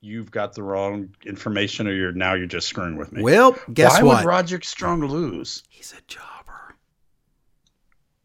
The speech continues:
Speaker 2: Last week on N X T, they did the f-, memorial service and funeral of Pete Dunne.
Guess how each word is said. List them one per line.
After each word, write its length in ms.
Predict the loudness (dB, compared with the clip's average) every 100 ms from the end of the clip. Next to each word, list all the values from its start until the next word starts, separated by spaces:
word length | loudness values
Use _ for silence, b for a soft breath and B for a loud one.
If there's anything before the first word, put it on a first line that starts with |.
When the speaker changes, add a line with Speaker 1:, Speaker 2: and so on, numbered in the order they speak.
| _ _ _ _ _ _ _ _ _ -4
Speaker 2:
Last 420 | 2 4 2 2
week 180 | 2 4
on 140 | 4
N 100 | 6
X 220 | 4 0
T, 100 | -2
they 160 | 0 0
did 200 | 0 0
the 120 | 0
f-, 140 | -2 -6
memorial 640 | -2 2 4 4 4 4 2
service 400 | 2 2 2 0
and 120 | -2
funeral 400 | 0 2 2 2
of 140 | -2 -8
Pete 460 | -6 -8 -6 -8
Dunne. 480 | -4 -2 -2 -4 -8